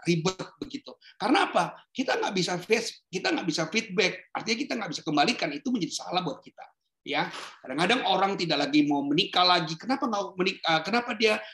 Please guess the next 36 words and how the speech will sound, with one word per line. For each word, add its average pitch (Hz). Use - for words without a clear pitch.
nggak 196
mau 220
pacaran 185
lagi? 185
Dia 151
berapa 147
kali 143
mungkin 170
pacarannya 151
lima 147
kali, 156
putusnya 165
sepuluh 143
kali. 135
Jadi 135
dia 175
penuh 160
dengan 151
kekecewaan 131
sehingga 156
dia 165
bilang, 165
"Udahlah, 240
nggak 151
usah -
pacaran." 151
Akhirnya 139
umur 156
bertambah, 143
umur 139
bertambah. 135
Akhirnya 359
ya -
tadi 151
mereka 127
tidak 135